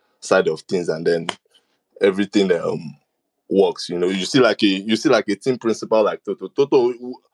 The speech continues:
if you, if you, if you study Toto well, you know that Toto is not a,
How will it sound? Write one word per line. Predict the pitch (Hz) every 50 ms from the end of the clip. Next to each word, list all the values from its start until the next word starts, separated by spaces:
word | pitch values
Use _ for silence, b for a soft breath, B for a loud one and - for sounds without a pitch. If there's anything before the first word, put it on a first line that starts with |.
| _ _ _ _
if | - 123 120 117 117
you, | 131 135 135 135 131 123
if | 127
you, | 135 139 131 127
if | 117
you | 123 127
study | 123 - - 151 151 151 151
Toto | 147 - 139 120 - 110
well, | 98 101 101
you | 104 104 104 110
know | 120 135 143
that | 123 104 95 90 -
Toto | - 110 104 - 113 110
is | 85 98 90
not | 98 98 98 101 98 -
a, | 90 85 85 85 87 82 -